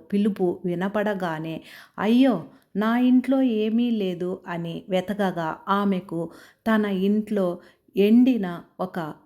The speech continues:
ఉసిరికాయ కనిపించింది. తనకు బట్టలు లేనందువలన తలుపు చాటు నుండి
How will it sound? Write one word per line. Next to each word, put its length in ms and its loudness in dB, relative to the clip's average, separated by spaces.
ఉసిరికాయ 840 -2
కనిపించింది. 840 -6
తనకు 400 0
బట్టలు 600 0
లేనందువలన 1200 0
తలుపు 360 4
చాటు 480 -4
నుండి 500 -4